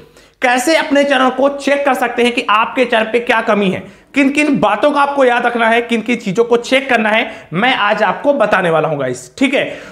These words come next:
तो वीडियो को बिल्कुल skip मत करना। अगर आपको वीडियो पसंद आ जाए तो वीडियो को like करना, चैनल पे नए हैं,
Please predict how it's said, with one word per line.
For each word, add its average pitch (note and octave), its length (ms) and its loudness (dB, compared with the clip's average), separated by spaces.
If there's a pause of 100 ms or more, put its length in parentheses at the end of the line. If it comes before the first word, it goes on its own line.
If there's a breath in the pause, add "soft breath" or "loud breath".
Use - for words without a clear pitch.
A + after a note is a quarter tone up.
तो B3 80 2
वीडियो B3 200 2
को C#4 100 2
बिल्कुल A3+ 440 0
skip C#4+ 340 0
मत C4 100 -2
करना। B3 220 0
अगर A#3 160 0
आपको A#3 260 0
वीडियो G#3+ 200 2
पसंद A#3 400 0
आ G#3+ 60 2
जाए G#3+ 120 2
तो A3 100 0
वीडियो G3 200 2
को A3 100 2
like F#3+ 300 2
करना, G#3 220 -2
चैनल C4+ 340 0
पे C#4+ 160 0
नए B3 220 0
हैं, D#3+ 200 -4